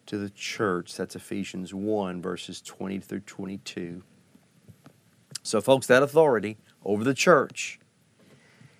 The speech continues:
and Christ's authority as king over the universe will be more fully recognized by people when Jesus returns to earth a second time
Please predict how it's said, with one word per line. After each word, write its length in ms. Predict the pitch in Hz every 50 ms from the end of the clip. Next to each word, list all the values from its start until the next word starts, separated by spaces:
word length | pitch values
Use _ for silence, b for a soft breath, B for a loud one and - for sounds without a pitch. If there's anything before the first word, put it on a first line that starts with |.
| b b b
and 140 | 120 117 113
Christ's 540 | - - 135 135 131 143 156 147 - -
authority 560 | 160 139 - - - 160 151 160 170 165 160 160
as 200 | 156 135 - -
king 400 | - - - 160 160 165 175 170
over 240 | 160 165 170 160 156
the 120 | 170 175
universe 1040 | 180 180 185 190 190 180 160 165 143 107 90 - - - - - - - - - - - - - B B B B B B B B B B B B B
will 200 | 131 139 143 135
be 160 | 131 143 139
more 260 | 131 131 127 123 120
fully 520 | 110 - - - - 180 196 202 208 214 202
recognized 880 | 165 147 156 160 165 - 180 165 160 160 160 160 160 160 165 160 139 120
by 180 | 120 110 104
people 640 | 98 - - - 160 165 170 151 - 165 156 156 156 b b b b b b b
when 240 | 127 117 113 110
Jesus 640 | 98 92 107 127 135 143 151 135 147 160 139 - -
returns 760 | 104 104 98 - _ - - - 160 165 165 170 165 160 - -
to 160 | - 131 113 -
earth 260 | 139 143 147 143 113
a 100 | 123 107
second 680 | 104 - - - - - - 220 247 - 320 285 254 254
time 500 | - - 180 165 131 120 120 123 120